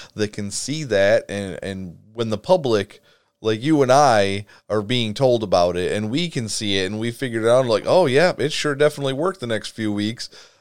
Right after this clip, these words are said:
A coach has gotta, a good defensive coach has gotta figure that out and do what they can to stop 'em both. So maybe that's what's happening. Maybe we don't have a,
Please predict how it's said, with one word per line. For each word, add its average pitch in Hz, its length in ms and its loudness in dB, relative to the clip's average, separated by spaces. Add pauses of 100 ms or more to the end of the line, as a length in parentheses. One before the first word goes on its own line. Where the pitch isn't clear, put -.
(120)
A 101 120 -10
coach 160 300 -4
has 92 160 -8
gotta, 104 760 -6
a 95 200 -2
good 113 500 -2 (260)
defensive 92 580 -8
coach 87 340 -4
has 95 160 -6
gotta 107 340 -2
figure 131 320 -4
that 127 240 4
out 95 380 0 (280)
and 92 220 -10
do 98 160 -8
what 107 160 -4
they 101 160 -6
can 98 380 -6
to 92 100 -16
stop 87 380 -4
'em 87 100 -14
both. 85 320 -4
So 82 320 -8 (400)
maybe 110 240 -4
that's 117 240 -2
what's 110 160 -4
happening. 120 540 -4
Maybe 104 240 -4
we 104 180 -4
don't 101 220 -6
have 98 260 -4
a, 87 240 -4